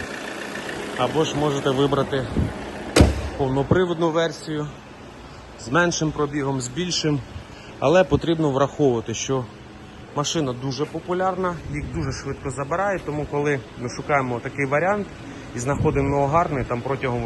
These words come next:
взагалі, ну, десь півгодини потрібно дати відповідь, щоб встигнути забрати. По комплекту все на місці.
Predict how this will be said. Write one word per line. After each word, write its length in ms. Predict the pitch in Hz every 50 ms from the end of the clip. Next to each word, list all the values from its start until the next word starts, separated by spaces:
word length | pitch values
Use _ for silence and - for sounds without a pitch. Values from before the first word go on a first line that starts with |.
| 113 104 -
взагалі, 340 | 123 120 123 131 127 117 107 113
ну, 100 | 120 117 98
десь 260 | 117 113 - - - - - - - - - - -
півгодини 520 | 151 139 131 123 143 131 143 147 139 127 - -
потрібно 320 | 123 - - 131 123 120 110
дати 260 | 127 123 120 127 127
відповідь, 320 | 143 156 123 123 113 110
щоб 160 | - - 123 - - - -
встигнути 500 | - - - 139 135 123 123 113 - 120
забрати. 520 | 107 - - - - - 104 98 - - 104 95 92 - - - - - - - - - - - - - - - - - - - - -
По 100 | 139 123
комплекту 640 | - 143 143 127 165 196 185 - - - 160 147 120 - - - - - - - - - - - - - - - - - -
все 240 | - - - 127 110
на 120 | 110 117
місці. 500 | 131 165 190 190 180 - - - 160 147